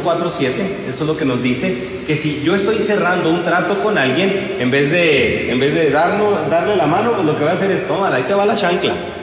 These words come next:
Y era una acción simbólica de decir, "Estoy cerrando un trato contigo". Entonces, por eso es lo que están diciendo, "Y al pobre por un par de zapatos", dando a entender que puede referirse a que el sueldo del pobre por un mes de trabajo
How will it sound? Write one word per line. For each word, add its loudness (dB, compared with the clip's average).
Y 2
era 4
una 2
acción 0
simbólica 0
de 2
decir, 0
"Estoy 0
cerrando -2
un -2
trato -2
contigo". -2
Entonces, 0
por 0
eso 0
es 0
lo 0
que -4
están -2
diciendo, 0
"Y 2
al 2
pobre 2
por 2
un 2
par 2
de 2
zapatos", -2
dando 2
a 4
entender 0
que 0
puede 2
referirse 0
a -2
que 0
el 0
sueldo 2
del 2
pobre 0
por 2
un 2
mes 2
de 2
trabajo 0